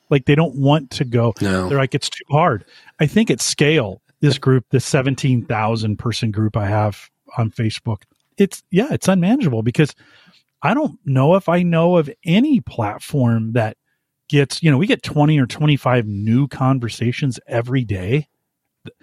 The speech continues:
Speaker 1: The, the problem isn't the technology. The problem is the questions. It's the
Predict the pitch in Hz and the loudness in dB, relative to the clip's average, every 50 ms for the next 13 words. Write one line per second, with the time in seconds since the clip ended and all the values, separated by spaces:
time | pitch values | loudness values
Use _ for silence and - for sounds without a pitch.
0 | _ _ _ _ _ _ _ - 151 151 - - 135 143 - - 151 160 233 302 | _ _ _ _ _ _ _ -2 -2 -2 -2 0 -4 -4 -2 0 0 0 2 2
1 | 311 220 151 139 120 123 131 - - - - - - - - 117 131 180 254 214 | 2 4 4 4 4 2 0 0 -2 -4 -2 -2 -2 -2 0 0 2 2 2 2
2 | 110 92 98 98 98 110 - - 135 123 160 240 254 190 127 113 104 - - - | 0 -2 -6 -6 -6 -6 -4 -2 0 2 2 2 2 0 -2 -2 -4 -6 -8 -8
3 | - - 196 220 - - - - - - 131 104 - - - _ _ _ _ _ | -2 0 0 0 0 -4 -8 -2 0 0 0 0 -2 -8 -14 _ _ _ _ _
4 | _ _ - - 156 151 - - - 143 143 139 127 | _ _ 0 2 2 2 0 -2 0 0 0 0 -2